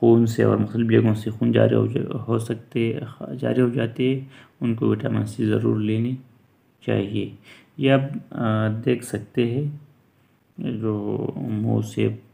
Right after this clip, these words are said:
जबड़ों से, अ, खून आना शुरू हो गई है, तो ये विटामिन सी की, अ, कमी की वजह से है।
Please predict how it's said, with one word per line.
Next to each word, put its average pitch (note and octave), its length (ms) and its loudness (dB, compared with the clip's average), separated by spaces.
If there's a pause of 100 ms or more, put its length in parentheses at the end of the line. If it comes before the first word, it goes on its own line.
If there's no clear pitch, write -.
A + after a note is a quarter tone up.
(140)
जबड़ों G#2+ 580 -4
से, A2 200 -6
अ, G#2+ 60 -6 (1400)
खून A2+ 280 2
आना A2+ 300 0
शुरू G#2+ 260 -4
हो A2 180 0
गई A2+ 240 2
है, B2 160 -2 (760)
तो B2+ 80 -6
ये A#2+ 140 6
विटामिन A#2+ 340 4
सी B2+ 220 0
की, C#3+ 220 -4
अ, C#3+ 80 -8 (1160)
कमी A#2 240 0
की - 140 -8
वजह A2+ 240 -2
से - 220 -6
है। G#2+ 260 -8